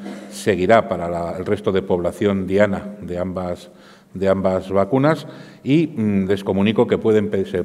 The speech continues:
la población podrá pedir cita, eh, por los medios habituales, eh, de-,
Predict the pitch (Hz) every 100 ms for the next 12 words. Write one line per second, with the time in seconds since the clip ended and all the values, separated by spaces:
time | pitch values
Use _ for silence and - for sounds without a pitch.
0 | 98 92 90 85 85 82 110 104 90 98
1 | 101 98 101 - 117 - 131 - - -
2 | - 98 95 98 90 87 104 101 101 92
3 | 92 98 107 117 135 - - 98 92 85
4 | 82 95 82